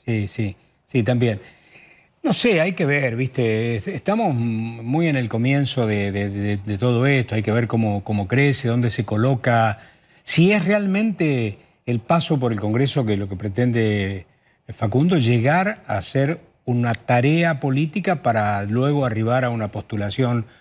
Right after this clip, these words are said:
presidencial, como se... Pero me parece que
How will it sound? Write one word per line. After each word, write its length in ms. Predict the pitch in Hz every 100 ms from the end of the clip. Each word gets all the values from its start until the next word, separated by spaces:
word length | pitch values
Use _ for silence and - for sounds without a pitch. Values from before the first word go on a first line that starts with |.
| _ _
presidencial, 840 | - 107 - 113 113 107 247 208 131
como 220 | 110 107
se... 520 | 104 - 104 104 98 95 _ _ _ _ _ _ _ _
Pero 220 | 135 139
me 100 | 143
parece 400 | 160 190 - 160
que 240 | 143 143